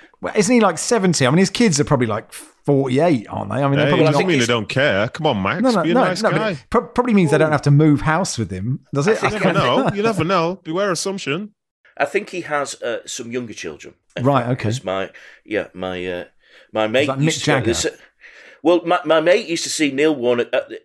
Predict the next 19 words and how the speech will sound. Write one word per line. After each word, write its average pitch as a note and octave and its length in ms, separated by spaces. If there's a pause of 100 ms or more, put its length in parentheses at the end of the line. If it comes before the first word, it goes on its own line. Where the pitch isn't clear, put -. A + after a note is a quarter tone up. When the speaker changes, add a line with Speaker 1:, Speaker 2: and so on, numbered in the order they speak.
Speaker 3:
at C#3 140
the - 60
swimming D3 340
baths G#2 260
with A2 140
his G#2 200
young G#2 180
children, F2 560
and F#2 120
this G2+ 180
is F2+ 140
going E2+ 260
back F2 160
Speaker 1:
Right. C#3+ 100
Speaker 3:
about E2 260
fifteen G#2 480
years F2+ 240
or D2 60
so. D#2 340